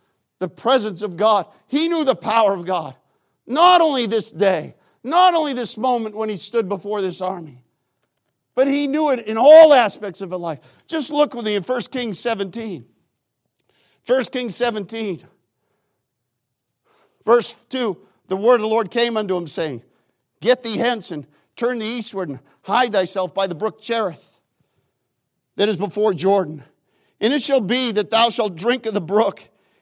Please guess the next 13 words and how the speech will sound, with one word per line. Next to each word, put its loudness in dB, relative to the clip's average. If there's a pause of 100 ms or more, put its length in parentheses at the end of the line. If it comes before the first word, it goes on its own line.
and 0
I 6
have 2
commanded -4
the -2
ravens 0
to -4
feed -10
thee." -10 (300)
The -4
Lord 2
says, -4
"Elijah, 2